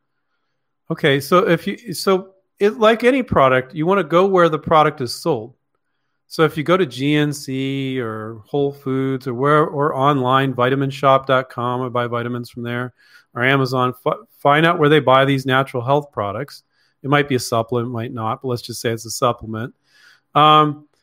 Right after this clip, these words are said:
you license to those manufacturers that sell to those retailers. So you find manufacturers that currently have distribution where you wanna be. So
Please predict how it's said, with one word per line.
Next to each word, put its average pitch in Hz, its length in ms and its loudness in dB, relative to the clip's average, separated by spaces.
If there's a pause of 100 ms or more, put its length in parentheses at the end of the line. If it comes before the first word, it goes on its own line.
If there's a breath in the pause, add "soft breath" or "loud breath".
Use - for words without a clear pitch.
(180)
you 180 180 -2
license 180 560 0
to - 160 -12
those 165 280 0
manufacturers 151 1000 -2
that - 140 -16
sell 139 340 -2
to 139 140 -16
those 123 260 -8
retailers. 113 800 -12 (640)
So - 180 -2
you 156 180 2
find 165 260 2
manufacturers 160 880 -2
that 151 160 -8
currently 220 380 -2
have 175 180 -2
distribution 156 800 -8
where 147 160 0
you 156 100 -2
wanna 160 200 -4
be. 160 320 -10
So 147 380 2